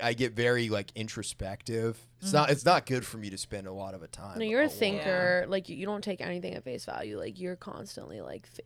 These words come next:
Speaker 3: thinking about things. I
Speaker 1: Yeah.
Speaker 3: feel like, not in a bad way. Like, you're
Speaker 1: No,
Speaker 3: just, you're kind
Speaker 1: no.
Speaker 3: of like an academic, like a, like, rebellious academic. Like you said, you didn't like school, but I feel like you'd like to know why, and you're educated in your own library of that. So.
Speaker 1: Yeah, I would say that that's accurate. I just, um,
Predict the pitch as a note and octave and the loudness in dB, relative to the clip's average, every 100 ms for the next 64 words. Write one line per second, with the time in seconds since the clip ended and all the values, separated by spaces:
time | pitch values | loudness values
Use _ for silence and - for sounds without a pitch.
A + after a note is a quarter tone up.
0 | - F#2+ - - - - - - A#2 A#2+ | -10 -10 -10 -14 -14 -14 -14 -16 -6 0
1 | A#2 F#2 F#2 A2 G2 A#2 B3+ D#4+ C4 G3 | 2 0 -2 -2 -4 -2 4 4 6 4
2 | F#3+ E3 F3+ - D#3+ F#3 D3+ A#2 - D3+ | 4 0 0 10 12 12 12 12 12 12
3 | C#3+ C4+ D#3 A3 G#3+ F3+ D#3+ G3 G#3 F#3 | 12 8 6 4 2 0 0 -2 -4 -2
4 | F#3+ F3+ F3+ - - - A3+ A#3+ G#3 F3+ | 0 0 -2 -12 -12 -4 4 6 8 4
5 | E3+ F#3+ G#3 G#3+ G#3 G#3 G3 F3+ F#3 G3 | 4 0 -2 0 -2 -2 -2 -2 -2 0
6 | G3 B2+ D#3 - F#3+ F3+ E3+ E3 F3+ G3 | 0 -2 -6 -6 -2 -2 0 0 0 0
7 | G3 F#3+ F3 F3 E3 - - F#3 E3 D#3+ | 0 -2 0 0 0 -4 -6 -2 -2 0
8 | D#3 D#3 D#3+ E3 D#3+ D#3 D3+ D#3+ D#3+ E3 | 0 2 0 -2 -4 -6 -6 -6 -8 -10
9 | E3+ D#3 D#3 D3+ D3+ C#3 - D#3 D3+ D3 | -8 -6 -6 -8 -8 -10 -8 -6 -6 -6
10 | D3+ D#3+ D3+ D3+ D#3 D#3+ - D3 A2+ C3+ | -6 -4 -4 -4 -6 -8 -8 -4 -4 6
11 | D3 F3 A2 - - C3+ F3+ F3+ G3+ E3 | 12 12 10 4 2 4 6 4 4 4
12 | A#2+ B2 A#2+ - B2 A#2+ - A2+ B2+ - | 4 2 0 2 2 2 0 0 0 0
13 | A#2 A#2 A2+ G#2+ C#3 - C#3+ A#2+ A2 G#2 | 2 4 4 4 2 2 4 4 4 0
14 | G2 | -4